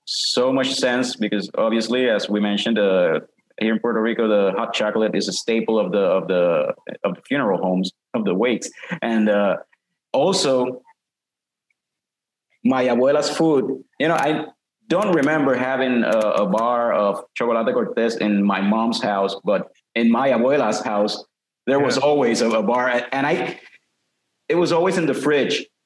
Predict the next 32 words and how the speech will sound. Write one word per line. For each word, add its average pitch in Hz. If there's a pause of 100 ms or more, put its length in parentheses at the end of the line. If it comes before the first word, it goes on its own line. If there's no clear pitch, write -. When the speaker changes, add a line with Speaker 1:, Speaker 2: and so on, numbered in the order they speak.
(260)
Speaker 1:
And 131
I 147
remember 175
when 151
little 160
trying 156
to 139
break 123
a 170
piece 156
of 165
that 180
and 143
bite 156
it, 147
that, 170 (460)
that 170
shit 269
was 139
hard. 143
You 175
could, 247 (400)
<laughs> -
you 233
could 208
leave 202
your 208
teeth - (340)
stuck 185
there. 147
That 147
was -